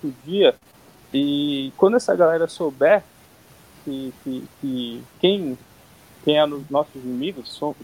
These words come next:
quem, quem são os nossos inimigos, são eles, pô, a gente vai ter uma sociedade mais,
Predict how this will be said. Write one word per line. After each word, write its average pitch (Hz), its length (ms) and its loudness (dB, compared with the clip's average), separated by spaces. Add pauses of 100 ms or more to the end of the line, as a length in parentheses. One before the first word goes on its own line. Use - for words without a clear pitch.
quem, 156 140 -8 (120)
quem 196 120 -4
são 196 320 -2
os 139 140 -10
nossos 131 380 -4
inimigos, 143 360 -8
são 131 180 -4
eles, 185 320 -2 (560)
pô, 165 380 2
a 156 80 6
gente 170 120 -10
vai 185 80 -2
ter 180 120 -4
uma 185 100 0
sociedade 180 580 2
mais, 175 480 -2